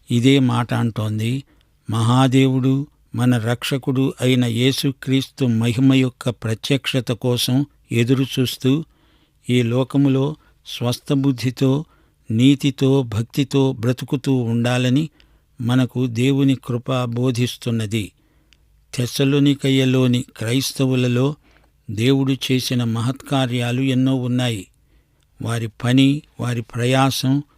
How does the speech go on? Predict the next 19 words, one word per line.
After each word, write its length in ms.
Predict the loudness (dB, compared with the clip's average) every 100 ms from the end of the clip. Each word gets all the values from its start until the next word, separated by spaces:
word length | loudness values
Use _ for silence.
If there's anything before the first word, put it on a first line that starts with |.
| _
వారి 260 | -6 -4 -4
ఓర్పు, 640 | 0 2 2 0 -4 -4 -6 _ _ _ -4
ఇవన్నీ 580 | -2 2 4 4 2 -2 _ _ -6
వారి 280 | -4 -2 -2
యోగ్యతాపత్రాలే. 1400 | -2 -2 0 -2 -2 -4 -4 -8 -6 -4 -2 -2 -4 -6 _ _ _ _ _ _ -4
వారు 340 | -2 0 -2
దేవుని 460 | 0 0 2 4 2
సేవలో 680 | 2 -2 0 0 0 -2 -4
ఎంతో 540 | -2 -2 0 0 -2 -4 -6 -2
పురోగతి 580 | 2 2 2 -2 -4
సాధించారు. 920 | -4 -4 -4 0 0 0 -2 -2 -4 -8 _ _ _ -10
క్రీస్తు 460 | 0 2 0 0 2
ఎప్పుడు 440 | 2 0 0 2
వస్తాడు 720 | 4 2 0 0 2 4 4
అంటే, 480 | 2 0 0 0 -2 -8 _ _ _
తేదీ, 500 | 0 4 4 4 2
సమయము 720 | 2 0 2 4 4 2 2 0
ఎవరికీ 580 | 0 0 0 0 0
తెలియదు. 680 | 0 0 0 2 2 0 -4